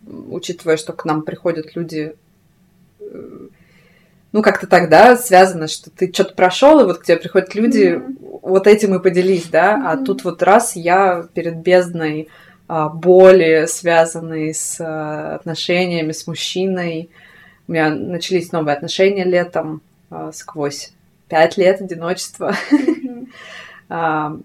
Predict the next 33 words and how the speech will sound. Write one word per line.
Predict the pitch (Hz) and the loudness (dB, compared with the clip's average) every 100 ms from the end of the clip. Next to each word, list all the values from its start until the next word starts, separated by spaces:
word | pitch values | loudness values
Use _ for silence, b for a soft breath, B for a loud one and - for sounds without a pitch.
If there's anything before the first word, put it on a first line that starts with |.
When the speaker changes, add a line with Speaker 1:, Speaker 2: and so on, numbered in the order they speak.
| _ | _
Speaker 1:
но | 208 202 - | 0 0 0
не | 180 180 | -4 -4
одиночество, | 175 208 320 381 - - 165 | -2 4 4 4 0 -6 -2
да, | 160 214 | 2 2
но | 214 180 | 2 -2
у | 147 | 0
Speaker 2:
Ну, | 170 | 2
Speaker 1:
меня, | 208 | 2
Speaker 2:
понятно, | 202 | 0
Speaker 1:
у | 190 | -2
меня | 190 | -2
Speaker 2:
да, | 202 | 2
Speaker 1:
не | 208 | 2
Speaker 2:
да. | 196 | 2
Speaker 1:
было, | 175 151 147 - 175 | 0 0 -2 -4 -10
э, | 160 156 165 165 _ _ _ _ _ _ - | -12 -12 -14 -20 _ _ _ _ _ _ -12
у | |
меня | 170 - - | -6 -4 -4
Speaker 2:
Ну, | |
Speaker 1:
не | 180 | -4
Speaker 2:
да. | 196 | 0
Speaker 1:
было | 196 185 175 165 - - - - 185 180 180 - | 2 2 2 -2 -4 -14 -18 -20 -18 -16 -18 -10
партнера, | 170 - - 180 196 208 185 - | -8 -8 -6 0 2 4 2 -2
мужчины, | 165 170 - - 220 247 254 233 208 - | -12 -14 -12 -6 -2 -2 -2 -2 -6 -10
а, | 185 175 | -14 -16
сексуального, | - - 175 170 190 208 196 196 196 B B B B B | -14 -8 0 2 2 2 0 0 -4 B B B B B
не | 156 | -6
то | 151 | -4
чтобы | - 160 156 | -6 -6 -6
даже | 151 160 | -6 -4
замужество, | 165 190 254 240 - 160 | -2 -2 -2 -4 -8 -4
да, | 165 190 175 | -2 0 0
вот | 160 160 - | -2 -8 -12